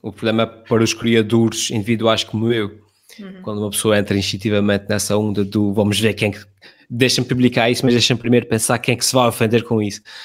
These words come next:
Speaker 2: Yeah.
Speaker 1: Ahm, torna-se extremamente limiti-, limitativo em termos de, de criatividade.
Speaker 2: Yeah, mas isso, lá está, também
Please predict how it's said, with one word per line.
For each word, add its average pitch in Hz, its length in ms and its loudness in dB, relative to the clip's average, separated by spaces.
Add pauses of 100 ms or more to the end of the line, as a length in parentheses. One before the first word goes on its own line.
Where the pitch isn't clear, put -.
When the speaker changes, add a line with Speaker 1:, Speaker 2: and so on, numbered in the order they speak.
(140)
Speaker 2:
Yeah. 175 260 -14 (100)
Speaker 1:
Ahm, 107 680 2 (320)
torna-se 117 360 2
extremamente 117 500 0
limiti-, 110 480 -2
limitativo 120 680 0
em 101 60 -4
termos 104 380 0
de, 101 240 -2 (140)
de 110 160 -4
criatividade. 101 640 -4 (560)
Speaker 2:
Yeah, 202 340 -6
mas 175 180 -10
isso, 202 460 -10 (1000)
lá 180 140 -6
está, 226 220 0
também 196 560 -8